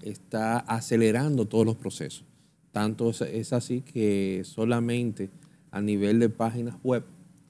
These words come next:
bueno, aquí ustedes pueden ver, eh, en esta gráfica cómo chat G P T se fue evaluado, la versión tres y la cuatro, con temas de evaluación promedio de, de los est-, eh, estudiantes universitarios.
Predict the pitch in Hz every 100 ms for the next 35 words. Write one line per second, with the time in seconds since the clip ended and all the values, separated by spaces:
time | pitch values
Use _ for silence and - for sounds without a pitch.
0 | _ _ 107 117 110 113 - 123 127 -
1 | 127 127 120 120 117 - 113 107 104 104
2 | - - 107 107 107 120 117 113 117 95
3 | 107 92 110 113 117 113 101 - 113 123
4 | 113 123 117 107 - - - - - -
5 | 113 110 113 117 127 135 147 131 113 95
6 | 104 123 110 104 92 113 120 131 165 147
7 | 156 - 120 120 127 113 101 101 113 -
8 | - - - - - 147 165 190 - -
9 | - 135 139 147 151 123 131 120 113 117
10 | 113 113 117 123 135 160 170 - - 117
11 | 113 110 120 135 143 147 113 123 127 147
12 | - - 113 107 107 110 101 - - 98
13 | 95 82 101 104 120 127 123 117 113 104
14 | 98 87 82 -